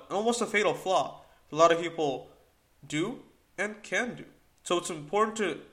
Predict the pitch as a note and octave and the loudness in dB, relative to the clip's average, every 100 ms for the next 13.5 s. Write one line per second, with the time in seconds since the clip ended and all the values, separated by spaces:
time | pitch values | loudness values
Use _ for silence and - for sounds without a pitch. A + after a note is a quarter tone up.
0 | C#3+ D#3+ D3+ B2 B2+ - - - _ - | -12 -4 -4 -2 -4 -4 -10 -20 _ -14
1 | - - - _ _ _ _ _ _ _ | -12 -12 -14 _ _ _ _ _ _ _
2 | _ _ D3 F3 - A3+ A3 G#3+ - - | _ _ -8 -6 -4 -4 -4 -6 -8 -10
3 | F3 F#3+ - C3 - - - - - - | -6 -6 -2 -4 -4 -10 -20 -20 -20 -20
4 | - D3+ C#3 C3+ - - _ - C#3+ C3+ | -2 4 4 2 -6 -18 _ -14 -2 -2
5 | - - - _ _ _ _ D3+ D3+ D3 | -2 -10 -20 _ _ _ _ -4 -2 -2
6 | D#3 E3+ - D#3+ F3+ F3 D#3 C#3+ - F#3 | 2 2 2 -4 0 0 0 -4 -2 -2
7 | G#3+ A3+ A3+ - C3+ C3+ C#3 C3 C#3+ D3 | 0 -2 -4 -2 -2 -2 -6 -6 0 2
8 | D#3 D3 C#3 C#3 C#3+ C#3+ D3 C#3 C3 D3+ | 0 -2 -4 -4 -4 -4 -8 -10 -4 -4
9 | F3 - G3+ G3+ D3 C#3 - D3+ D3+ D3+ | -4 -6 -10 -6 -6 -6 -6 -8 0 0
10 | D3 - - _ _ - D#3 D#3+ - B2+ | 0 -8 -20 _ _ -6 -6 -6 -6 -6
11 | - - _ _ - A#3+ D#3+ B2+ C3+ B2 | -8 -12 _ _ -2 0 0 -6 -8 -10
12 | - _ _ _ _ _ _ _ _ _ | -14 _ _ _ _ _ _ _ _ _
13 | _ D3 C#3+ C3+ | _ 2 2 2